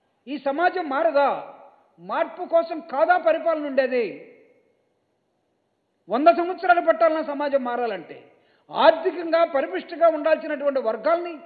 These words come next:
కులాల్ని, అట్టడుగు మనుషుల్ని పైకి తీసుకొస్తూ ఉంటే, వీళ్ళు అలానే ఉండాలి, వీళ్ళు ఇంగ్లీష్ మీడియం చదువుకుంటే మనకు అడ్డం తిరుగుతారు, వీళ్ళు ఇంగ్లీష్ మీడియం చదువుకుంటే మనకి కూలోళ్ళు దొరకరు, వీళ్ళు ఇంగ్లీష్ మీడియం చదువుకుంటే మనకి గన్‌మ్యాన్లు దొరకరు,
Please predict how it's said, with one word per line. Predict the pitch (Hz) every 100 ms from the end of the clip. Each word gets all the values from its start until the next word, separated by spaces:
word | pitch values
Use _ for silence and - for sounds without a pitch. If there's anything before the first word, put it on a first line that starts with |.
| - _ -
కులాల్ని, | 233 294 339 349 302 - - _ _ _
అట్టడుగు | 185 202 349 339
మనుషుల్ని | 311 285 285 349 339 311 190 - _ _ _
పైకి | 233 330 359
తీసుకొస్తూ | 339 269 320 254 285
ఉంటే, | 254 247 262 339 - - - _
వీళ్ళు | 175 254 226
అలానే | 208 254 277 285
ఉండాలి, | 262 247 247 254 247 - _ _ _ _ _ _
వీళ్ళు | 170 254
ఇంగ్లీష్ | 247 220 285 294
మీడియం | 294 277
చదువుకుంటే | 254 240 247 240 240
మనకు | 220 220
అడ్డం | 196 247
తిరుగుతారు, | 240 233 233 226 226 226 - _ -
వీళ్ళు | 226 233
ఇంగ్లీష్ | 254 320 285
మీడియం | 311 294
చదువుకుంటే | 262 254 240 247
మనకి | 240 220 214
కూలోళ్ళు | 202 220 254 254
దొరకరు, | 226 220 233 233 226 - _
వీళ్ళు | 226 233
ఇంగ్లీష్ | 247 320 233
మీడియం | 311 294
చదువుకుంటే | 262 254 247 247
మనకి | 240 226 226 226 185 151 _ -
గన్‌మ్యాన్లు | 185 226 269 262
దొరకరు, | 240 233 233 233 233